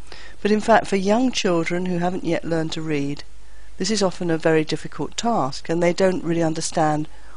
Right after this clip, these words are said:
what you're trying to ask them. Here's just another example of the same type of task, where you may say that Sam likes things that sound like the start of his name, and again you can present the child with the ball, the fan, the sun,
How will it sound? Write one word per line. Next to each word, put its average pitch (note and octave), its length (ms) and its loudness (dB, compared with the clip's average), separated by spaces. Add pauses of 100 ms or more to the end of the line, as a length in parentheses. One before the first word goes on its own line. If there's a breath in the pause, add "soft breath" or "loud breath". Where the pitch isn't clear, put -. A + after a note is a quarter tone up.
(140 loud breath)
what - 240 2
you're D#3+ 140 0
trying D3 320 0
to - 200 -4
ask D#3 440 2
them. - 240 -6 (1900 loud breath)
Here's F3 260 4
just - 440 0 (180)
another G3 380 6
example E3+ 520 2
of D#3 80 0
the D#3 80 -2
same D3+ 300 2
type G3+ 280 2
of F3+ 140 -6
task, D#3+ 480 2 (340 loud breath)
where D#3 460 6
you D#3+ 160 -2
may D#3 160 2
say D#3 220 0
that D3+ 160 0
Sam G3+ 440 2
likes D3 360 -2
things D#3 260 -2
that D#3+ 160 -2
sound E3 260 0
like E3 140 0
the - 80 -6
start A3 480 0
of D#3+ 80 -6
his - 180 -6
name, - 400 -6 (440 loud breath)
and D#3 100 -2
again D3 380 0
you D3+ 160 -2
can D3 240 -6
present D#3 340 -4
the D#3+ 60 -6
child C#3+ 360 -4
with - 140 -6
the E3 80 -2
ball, D3+ 520 2
the D3+ 100 -4
fan, D3 500 -4
the D3+ 100 -4
sun, C#3+ 460 -2